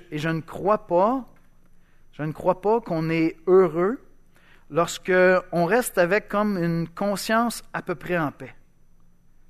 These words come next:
J'ai pas confessé ça parce que je suis peut-être pas coupable, je le sais pas.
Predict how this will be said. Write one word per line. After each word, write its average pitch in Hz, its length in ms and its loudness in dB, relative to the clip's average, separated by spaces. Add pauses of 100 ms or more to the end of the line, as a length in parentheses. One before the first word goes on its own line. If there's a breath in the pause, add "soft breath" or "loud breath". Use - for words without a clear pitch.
(280)
J'ai 151 120 -10
pas 233 140 0
confessé 185 560 -2
ça 170 360 4
parce 147 160 -14
que 156 100 -6
je - 80 -8
suis 180 100 -16
peut-être 160 520 -2
pas 160 160 2
coupable, 147 720 0
je 135 180 -2
le 151 80 2
sais 151 360 -6
pas. 143 440 -4